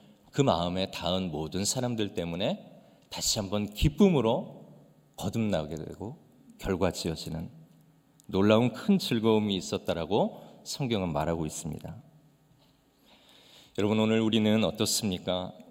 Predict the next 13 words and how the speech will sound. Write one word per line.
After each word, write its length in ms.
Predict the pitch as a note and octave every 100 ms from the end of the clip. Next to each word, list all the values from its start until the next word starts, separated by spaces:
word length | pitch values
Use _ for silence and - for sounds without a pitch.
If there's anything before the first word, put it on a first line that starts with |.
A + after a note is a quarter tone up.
| - - -
기쁨을 680 | A#2 - A2+ A2 A2+ G#2+ -
얻으려고 800 | G2 G#2+ G#2 G2 G#2 G#2 B2 -
오늘도 280 | A2+ A#2 A#2+
우리는 420 | A2+ A2+ A2+ G#2
유한한 500 | F#2+ A2+ A#2+ A#2 A#2
것들을 520 | G#2 - G2 F#2+ F2+
예배하지는 640 | E2 F#2 G#2 G2+ - G2 F#2
않습니까? 800 | E2 F2 - F2 E2 F#2 F#2+ B2+ - - - _ _ - _
그러면서 420 | - C#3+ C#3 C3 D3
정작 640 | - G2+ G#2+ A2+ G#2+ -
영원하신 640 | F#2 G#2+ A#2 A#2 A#2 C3
하나님을 480 | B2 D3 D#3 B2+ A2+
놓치는 580 | F#2+ F#2 - A2 G2+ G2+